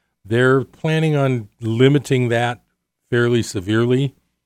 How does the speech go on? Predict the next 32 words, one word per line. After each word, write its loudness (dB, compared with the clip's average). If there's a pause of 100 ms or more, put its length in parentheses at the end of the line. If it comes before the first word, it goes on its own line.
(360)
where 0
w-, 0
it -2
would -2
be 0
a 0
million 2
dollars 0
per -4
person -2
who -2
dies 0 (680)
to -2
remain 0
tax -4
free. -2 (1300)
But -2 (600)
it -14
looks -10
like -2
they're -4
going -4
to -2 (300)
l-, -10
l-, -8
limit 2 (300)
how -2
much -4
you -6
can -8
pass -2
on -6